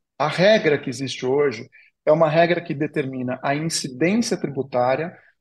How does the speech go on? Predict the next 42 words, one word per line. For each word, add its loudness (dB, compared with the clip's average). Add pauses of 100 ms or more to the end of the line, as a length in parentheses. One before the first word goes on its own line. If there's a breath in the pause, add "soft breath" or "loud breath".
(160)
quando 4
houver 2
a 2
disponibilidade -6
dos -10
recursos. -16
Isso -8
para -4
todos -6
os -6
ativos -6
offshore. -6 (580)
Então, 6
o 2
que -2
que -2
significa 4
isso? -4 (300)
Significa 4
que 0
o -4
residente 2
fiscal 0
no -2
Brasil -2 (580 soft breath)
paga 6
o 6
imposto 0 (120)
no 4
momento 2
em 0
que -4
ele -2
acessa -4
esses -8
recursos. -10
Então, 0
enquanto 0
os -2
recursos 0
estão 0
lá -2